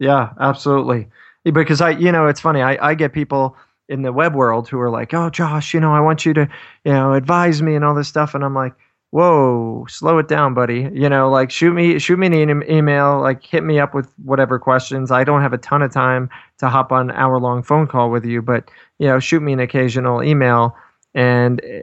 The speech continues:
you know, if we, if we're getting along, then, then we can transition." So that's fabulous, fabulous advice. I know we get this question constantly, many times a day on the site. And,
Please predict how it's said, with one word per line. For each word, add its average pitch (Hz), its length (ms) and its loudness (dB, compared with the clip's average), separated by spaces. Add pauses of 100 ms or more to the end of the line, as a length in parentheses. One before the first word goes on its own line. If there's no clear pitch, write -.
you 131 140 -2
know, 127 120 2
if - 120 -6
we, 127 180 2
if 123 200 -2
we're 127 100 2
getting 123 180 -2
along, 131 640 2
then, 123 380 -6
then 123 180 0
we 123 100 2
can 123 140 0
transition." 120 560 0
So 127 200 -4
that's 160 360 -2 (640)
fabulous, 143 720 0
fabulous 131 580 -2
advice. 120 400 -6
I 127 100 -2
know 123 360 -2 (320)
we 139 180 0
get 131 200 0
this 131 140 -6
question 127 440 -4
constantly, 131 800 -2
many 135 320 0
times 131 320 -2
a 117 60 0
day 123 420 2 (320)
on 123 140 -2
the 120 80 -4
site. 113 360 -4
And, 123 200 -8